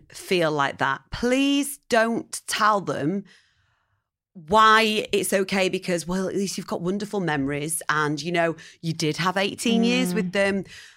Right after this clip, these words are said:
Speaker 1: Let, acknowledge that their situation right now is shit,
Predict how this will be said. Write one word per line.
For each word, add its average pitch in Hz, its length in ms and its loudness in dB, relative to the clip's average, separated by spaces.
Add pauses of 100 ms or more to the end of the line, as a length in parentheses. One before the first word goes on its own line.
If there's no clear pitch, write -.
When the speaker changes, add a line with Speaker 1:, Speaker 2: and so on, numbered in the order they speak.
(160)
Speaker 1:
Let, 233 320 0 (240)
acknowledge 247 840 0
that 180 160 -4
their 208 180 0
situation 185 720 -4
right 170 340 -2
now 139 520 -4
is 156 300 -6
shit, - 500 -4